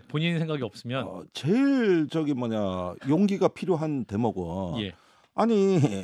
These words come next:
Speaker 2: 뭐 검찰 무슨 검-, 어, 또 뭐 여당 엘리트, 아, 이런 의식이 아니라 보통 시민으로 돌아가서
Speaker 1: 음.
Speaker 2: 어,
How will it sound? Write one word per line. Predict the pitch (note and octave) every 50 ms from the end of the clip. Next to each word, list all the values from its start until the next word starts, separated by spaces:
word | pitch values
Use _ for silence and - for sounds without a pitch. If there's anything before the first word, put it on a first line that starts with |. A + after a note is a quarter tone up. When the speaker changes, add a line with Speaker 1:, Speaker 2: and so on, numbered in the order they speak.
| D#2+ F2
Speaker 2:
뭐 | B2 B2 E3 D#3+ C3 -
검찰 | - - C3+ E3+ D#3+ - - - G3 D#3 C3 F#2 D2+ E2
무슨 | F2 G2 B2 - - D3+ C3+ A2+ -
검-, | - - A#2+ - -
어, | D#3+ C#3+ C3 A#2+ G#2 -
또 | - D3+ C3+
뭐 | A2+ A2 A2 A#2 A2 G2 F2 - - - - _ - G2
여당 | G2 G#2 G#2+ A2+ G2+ C3+ B2+ A2 F2+ D#2+ D#2
엘리트, | E2 G2+ A2 G#2+ B2 B2+ A#2 - - A#2+ A2 F#2+ D#2+ C#2+ C#2 - - - _ _
아, | - F#3
이런 | G3+ F3+ E3+ F#3+ F#3
의식이 | D#3+ C#3+ C#3+ - D#3 D#3
아니라 | E3+ C#3+ C#3 D3+ E3+ D3+
보통 | - - B2 B2+ - - F#3+ F#3
시민으로 | - - F3+ E3+ D#3+ D3 C3+ C3+ D3 F3+
돌아가서 | F3 - A2+ A#2 C#3+ C3+ A2+ E2+ - - F#2+ F2 D2 D2+ F2+ G#2
Speaker 1:
음. | A2 G#2+ F2+ D#2 - _ _ -
Speaker 2:
어, | - F#2+ F2+ F2+ E2 D#2+